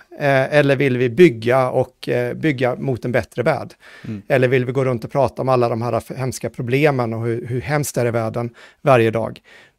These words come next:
Speaker 1: Vi behöver ta hänsyn till problemen, men då ska vi med teknik lösa problemen och sikta framåt och accelerera.
Speaker 2: Mm.
Speaker 1: Det, för mig är det ett så här, det, det känns mycket roligare som människa att leva i en sån värld om man har liksom den här positiva grundsynen att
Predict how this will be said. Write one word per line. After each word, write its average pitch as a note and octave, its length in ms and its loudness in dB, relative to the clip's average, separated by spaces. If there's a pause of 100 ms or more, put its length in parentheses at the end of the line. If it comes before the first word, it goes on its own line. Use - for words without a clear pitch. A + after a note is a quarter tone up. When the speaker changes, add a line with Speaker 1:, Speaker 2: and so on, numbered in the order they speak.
(720)
Speaker 1:
Vi C#3+ 140 0
behöver C3 280 2
ta B2 140 -6
hänsyn C#3+ 340 0
till F3 100 -12
problemen, D#3 640 2
men C#3+ 140 -4
då C#3 100 0
ska D3 180 -4
vi C3+ 240 -4 (140)
med C3 180 -8
teknik D#3 600 -4
lösa C#3+ 340 0
problemen A2+ 640 -6
och - 280 -6
sikta - 400 -6
framåt A2+ 440 -4
och A#2 60 -4
accelerera. A2 520 -10
Speaker 2:
Mm. C#3 80 -16 (400)
Speaker 1:
Det, C3 360 0 (360)
för D3+ 120 -4
mig D#3+ 280 8
är E3 40 8
det D3+ 140 6
ett B2+ 160 2
så - 80 -6
här, A2+ 400 -4
det, C3+ 140 -6
det B2+ 160 -6
känns C#3 260 -4
mycket A#2+ 380 -4 (500)
roligare C#3 480 4
som B2+ 140 -2
människa B2+ 640 -2
att A#2 60 -4
leva B2+ 420 0
i D#3+ 40 -2
en C3+ 60 -4
sån A2 240 -6
värld A2 280 -6
om A2 60 -8
man A2+ 120 -8
har A2+ 140 -8
liksom A2 260 -8
den A2+ 100 -10
här A2 60 -8
positiva A2+ 580 -6
grundsynen A#2 640 -6
att - 240 -12